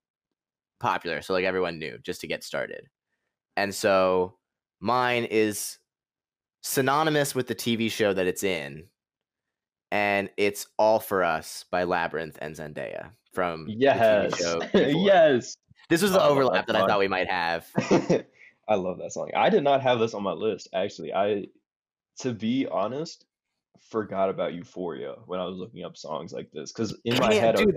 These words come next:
Speaker 1: that
Speaker 2: thinking
Speaker 1: soundtrack is so good.
Speaker 2: I always think of the instrumentals. I never think of, like, the actual
Speaker 1: Yeah.
Speaker 2: songs they have. Similar to, like, Booksmart, you know how, like, they have some songs, but, um,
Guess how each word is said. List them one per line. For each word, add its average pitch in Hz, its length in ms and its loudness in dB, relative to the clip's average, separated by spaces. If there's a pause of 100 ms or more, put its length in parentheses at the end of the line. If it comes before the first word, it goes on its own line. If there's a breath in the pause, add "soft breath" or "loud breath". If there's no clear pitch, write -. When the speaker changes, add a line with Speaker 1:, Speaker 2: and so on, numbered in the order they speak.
Speaker 1:
that 180 200 4
Speaker 2:
thinking 180 160 -2
Speaker 1:
soundtrack 175 540 2
is 143 200 0
so 170 400 4 (100)
good. 160 520 6
Speaker 2:
I 156 120 6
always 160 380 4
think 143 200 -2
of 117 120 -4
the 101 380 4 (200)
instrumentals. 98 920 -4
I 107 60 -2
never 127 200 2
think 139 120 2
of, 120 60 0
like, 113 140 2
the 113 140 0
actual 104 360 0
Speaker 1:
Yeah. 98 120 2
Speaker 2:
songs 92 400 -2
they 78 160 -2
have. 95 540 0 (320)
Similar 147 280 2
to, 147 60 -2
like, 107 180 -2
Booksmart, 131 540 -4 (220)
you 123 100 -2
know 123 80 0
how, 123 100 2
like, 113 120 2
they 104 120 0
have 101 340 -2
some 110 140 -6
songs, 98 520 -6
but, 98 260 -6
um, 87 360 -4